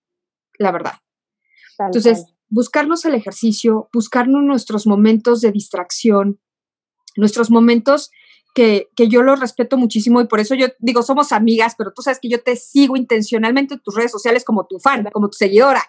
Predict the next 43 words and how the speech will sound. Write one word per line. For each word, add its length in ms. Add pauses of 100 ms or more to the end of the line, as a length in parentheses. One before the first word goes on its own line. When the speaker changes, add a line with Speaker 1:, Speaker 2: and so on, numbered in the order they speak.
(140)
Speaker 1:
<laughs> 200
además 220
de 120
ser 20
Speaker 2:
Gracias. 160
Speaker 1:
tu 60
amiga. 280
Digo, 200
qué 80
padre 300
que 120
puedo 100
agarrar 240
el 60
teléfono 360
y 40
preguntarte 520
algo. 300 (520)
Speaker 2:
Claro. 200
Speaker 1:
Pero 60
si 160
no, 300 (200)
siempre 380
te 140
sigo 320
porque 200
la 120
parte 240
espiritual 640
también 300
es 160
importante. 800 (380)
Y 140
también 480 (140)
debilita 640
nuestra 340
flora 220
intestinal 640 (840)
no 260
tener 300
esa 240
parte 260
cubierta. 440